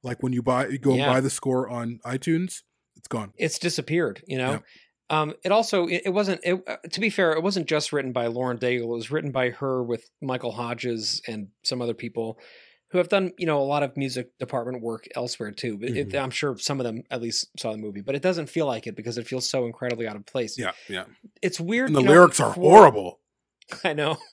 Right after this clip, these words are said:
Speaker 2: It's so bad. For a move, and, and, uh, of course, with Black Lotus coming out, you know, people are com-, complaining, I think, rightfully
Speaker 1: Again,
Speaker 2: about
Speaker 1: yeah.
Speaker 2: things that feel anachronistic, like the <laughs> music choice for that first trailer, right? Um, I think that, uh, it's,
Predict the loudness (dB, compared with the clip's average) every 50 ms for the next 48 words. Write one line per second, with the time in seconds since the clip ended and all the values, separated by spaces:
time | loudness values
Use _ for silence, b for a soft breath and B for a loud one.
0 | _ -8 -8 -6 -4 -4 -4 -4 -2 -4 -6 -6 -6 B B B B B B B
1 | B B B -14 -4 -2 0 0 0 0 0 -2 -2 -2 -2 -2 -2 -2 -2 -2
2 | -2 -2 -2 -4 -6 -6 -4 -4 -4 -4 -2 -2 -2 0 0 -2 -4 -10 -14 -10
3 | -6 -4 -4 -4 -2 -2 -2 -2 -2 0 -2 -2 -2 -2 -6 -8 -8 -8 -6 -6
4 | -6 -6 -6 -6 -8 -8 -6 -6 -8 -10 -10 _ -10 -10 -6 -4 -4 -6 -6 -8
5 | _ _ _ _ _ _ _ _ -10 -8 -8 -8 -8 -8 -8 -6 -4 -4 -4 -4
6 | -2 -4 -4 -6 -6 -6 -6 -4 -2 -2 -2 0 2 4 4 4 4 2 0 0
7 | 2 4 4 4 2 0 -4 -8 -10 -6 -4 -2 0 0 0 0 0 -2 -2 -2
8 | -2 -2 -2 -2 -2 -4 -6 -4 -4 -4 -4 -4 -4 -6 -6 -4 -4 -4 -4 -4
9 | -4 -4 -6 -6 -6 -4 -4 -4 -4 -4 -6 -8 -6 -6 -6 -6 -6 -6 -6 -6
10 | -6 -4 -2 0 0 -2 -2 -2 -2 -4 -6 -6 b b b b b b b b
11 | b b b b _ _ -6 -4 -2 -2 -2 -2 -4 -6 -10 -14 _ b b b
12 | b b _ _ _ _ _ -8 -6 -4 -4 -4 -4 -4 -4 -2 -2 -2 -4 -6
13 | _ -6 -4 -2 -2 -4 -4 -8 -10 _ _ -6 -6 -4 -4 -4 -6 -6